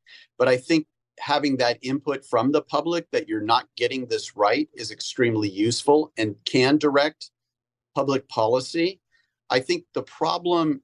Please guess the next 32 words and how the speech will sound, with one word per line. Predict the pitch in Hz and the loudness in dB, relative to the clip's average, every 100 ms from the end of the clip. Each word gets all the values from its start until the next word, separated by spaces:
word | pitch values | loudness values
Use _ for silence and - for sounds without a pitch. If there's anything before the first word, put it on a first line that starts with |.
| _ | _
that | 120 147 139 | -4 -4 -4
you | |
saw | 127 - 139 127 127 127 - _ _ | -6 2 4 4 2 -2 -8 _ _
with | 120 131 - _ _ _ _ _ | -8 -6 -6 _ _ _ _ _
District | 147 135 131 131 | -2 -2 -4 -4
Attorney | 113 139 127 | -2 2 2
Boudin | 117 120 120 151 151 | 2 0 4 4 4
is | 131 | 2
that | - 123 | 0 0
he | 135 | 0
made | 127 139 143 131 _ _ _ _ _ _ _ | 2 2 0 -2 _ _ _ _ _ _ _
changes | - 156 143 127 123 | -2 2 2 0 -8
too | - 143 | 0 0
quickly | 139 - 156 147 135 123 117 117 _ _ _ | 2 2 2 2 0 2 0 -6 _ _ _
without | - 127 127 127 120 | -2 0 2 0 -2
taking | - 139 131 113 101 | -6 -8 -8 -8 0
baby | 123 117 113 | 0 0 -6
steps | - 117 101 - - | -4 0 0 -2 -10
to | - 127 113 107 - _ _ _ _ | -4 0 0 -2 -8 _ _ _ _
try | - 143 135 | 0 2 4
to | 123 - | 2 0
implement | 156 156 135 117 110 107 | 0 0 -4 -4 -6 -10
some | - - 135 | -8 0 0
of | 123 | 0
the | |
reforms | 113 107 - 135 123 123 | 0 -2 0 0 0 0
that | 113 | -2
he | 123 | 0
was | 117 104 | 0 0
elected | 107 113 117 - 98 | 0 2 2 -4 -8
to | - | -8
do. | 104 - 131 117 104 | -8 2 4 4 2